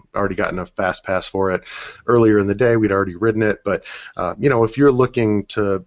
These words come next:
to do an after-hours event for those particular attractions, um, which is a big draw, then that could certainly be a downer if, um,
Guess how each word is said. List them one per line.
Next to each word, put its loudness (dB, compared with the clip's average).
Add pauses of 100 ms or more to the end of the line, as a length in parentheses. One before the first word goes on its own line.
to -2
do -2
an -4
after-hours -4
event -10
for -6
those -6
particular -6
attractions, -8
um, -4
which -4
is 0
a 0
big -2
draw, 0
then -6
that -4
could -10
certainly -4
be -4
a -4
downer -4
if, -6
um, -6